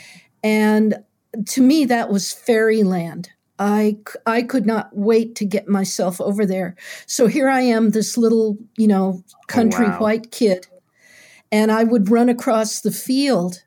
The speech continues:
Speaker 1: and just stand there because I wanted to be with those beautiful dancers in their beautiful costumes. And they were so kind to me. They did,
Speaker 2: <laughs>
Speaker 1: they didn't turn me away. Uh, uh, a nice lady gave me a hoppy coat and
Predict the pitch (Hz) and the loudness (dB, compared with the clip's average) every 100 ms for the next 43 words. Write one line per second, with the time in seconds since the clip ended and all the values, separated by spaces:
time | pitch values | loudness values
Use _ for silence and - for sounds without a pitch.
0 | _ _ _ _ 214 220 214 226 214 - | _ _ _ _ -2 0 2 2 0 -2
1 | - - - - 208 - 226 240 269 208 | -10 -16 -16 -12 -8 -2 0 2 2 0
2 | 185 208 240 233 214 208 220 220 208 202 | 0 -2 -2 -2 0 2 2 0 -2 -2
3 | 226 214 208 214 196 185 220 214 226 214 | 0 0 0 0 0 -2 0 0 0 -2
4 | 196 208 220 262 - 202 175 196 190 190 | 0 0 0 -2 -4 -6 -2 -2 -2 -2
5 | 208 214 208 208 208 220 254 - 180 175 | -2 -2 -2 -6 -4 -4 -4 -6 -8 -8
6 | - - - - - 233 262 269 247 - | -12 -18 -18 -12 0 2 2 2 -2 0
7 | 277 277 - 277 247 294 - 240 208 180 | 0 0 -2 0 0 2 2 4 4 4
8 | 214 247 254 - - - - 240 285 262 | 0 0 -2 -8 -20 -20 -16 -2 0 2
9 | 302 277 226 277 254 254 226 220 214 233 | 2 0 0 -2 2 4 4 4 2 2
10 | 254 220 208 - 202 202 - - 208 208 | 2 0 0 0 0 0 -2 -2 0 0
11 | 202 214 226 240 240 240 233 220 196 220 | 0 0 2 0 0 0 2 2 0 0
12 | 220 220 202 196 220 208 233 226 226 220 | 0 2 0 0 -2 -2 -4 -4 -2 0
13 | - 151 202 202 202 | -2 -2 0 2 0